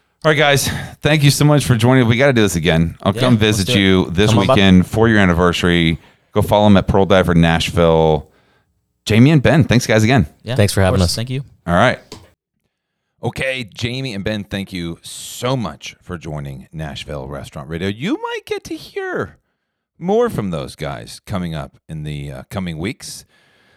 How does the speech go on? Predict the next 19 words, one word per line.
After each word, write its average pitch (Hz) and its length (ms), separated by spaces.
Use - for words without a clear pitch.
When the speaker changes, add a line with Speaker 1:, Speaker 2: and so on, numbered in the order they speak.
Speaker 1:
They 131 120
may 165 460
be 165 280
coming 151 360
in 135 180
to 131 100
do 113 160
something 107 280
special 107 340
for 87 180
me. 80 120
We'll 113 260
keep - 340
that 131 140
under 101 200
wraps - 560
for - 140
the 82 120
time 73 540